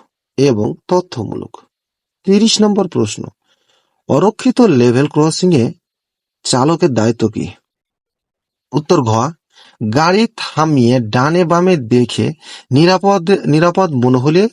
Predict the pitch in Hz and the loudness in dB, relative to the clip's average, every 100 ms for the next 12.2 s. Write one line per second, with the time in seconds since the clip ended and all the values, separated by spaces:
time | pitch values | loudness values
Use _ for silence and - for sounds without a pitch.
0 | - 139 135 - 131 117 110 104 - 113 | -2 -2 -2 -2 -2 -2 -4 -8 -8 -14
1 | _ _ _ _ _ _ _ _ _ _ | _ _ _ _ _ _ _ _ _ _
2 | _ - 180 180 233 247 233 233 135 117 | _ -2 0 0 0 2 0 0 0 -2
3 | - 104 - - _ _ _ _ _ _ | -2 -6 -8 -12 _ _ _ _ _ _
4 | _ _ _ - 113 147 185 - 240 233 | _ _ _ -4 0 0 -2 -4 0 0
5 | 185 165 151 - - 180 131 180 _ _ | 2 0 -2 -6 -2 0 0 -4 _ _
6 | _ _ _ - 147 151 214 226 233 - | _ _ _ -4 -2 0 0 0 0 0
7 | - 165 - 180 - - - 143 160 175 | 0 -2 0 0 0 -2 -2 -2 0 0
8 | 123 117 127 - - 131 123 117 127 190 | 0 -2 -2 -6 -8 -6 -2 -2 0 0
9 | 180 123 104 92 - - _ _ _ - | 0 -2 -2 -6 -10 -16 _ _ _ 0
10 | 165 170 127 - 117 117 170 _ _ - | 0 0 -2 -2 -2 -2 -4 _ _ -4
11 | 123 151 185 202 - 127 117 120 113 95 | -2 0 0 -2 -4 -2 -2 -2 -4 -4
12 | 64 | -6